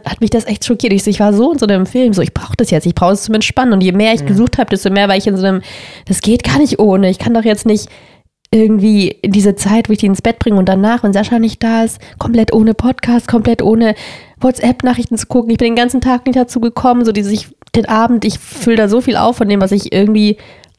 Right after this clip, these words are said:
Speaker 1: tagsüber nicht schaffe, weil ich so viel unterwegs bin beim Arbeiten mit den Kindern und draußen und die ganze Zeit. Das ist halt so für mich eine Form von Pause geworden, mein Handy zu nehmen und einfach mit Leuten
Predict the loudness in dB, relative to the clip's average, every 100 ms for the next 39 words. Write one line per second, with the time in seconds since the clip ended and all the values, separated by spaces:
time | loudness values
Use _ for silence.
0 | -12 -2 -2 0 2 2 2 0 0 0
1 | 0 0 -2 -4 -2 0 0 0 -2 -2
2 | 0 0 0 -2 -2 0 0 -2 -4 -4
3 | 0 0 2 0 0 0 0 -2 -6 -6
4 | -10 -20 -20 -20 _ -8 -2 0 0 0
5 | 0 2 2 2 0 0 2 2 0 0
6 | 0 0 0 0 0 -2 0 2 2 0
7 | 0 0 2 0 0 0 0 0 0 0
8 | -2 0 0 2 2 0 -2